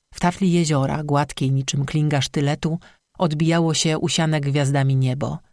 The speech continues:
Świeciły tej nocy wyjątkowo jasno, obsypując wyspę oraz czarcią wierzbę pyłem zimnego srebra.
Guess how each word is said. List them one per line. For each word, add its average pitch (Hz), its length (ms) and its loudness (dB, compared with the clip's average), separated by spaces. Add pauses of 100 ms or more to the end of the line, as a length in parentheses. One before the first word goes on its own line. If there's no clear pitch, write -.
(680)
Świeciły 277 440 0
tej 254 160 2
nocy 233 260 0
wyjątkowo 196 500 2
jasno, 156 520 0
obsypując 151 640 0
wyspę 175 540 0
oraz 143 420 -2
czarcią 151 440 0
wierzbę 160 440 0 (300)
pyłem 175 340 4
zimnego 143 420 0
srebra. 147 540 -4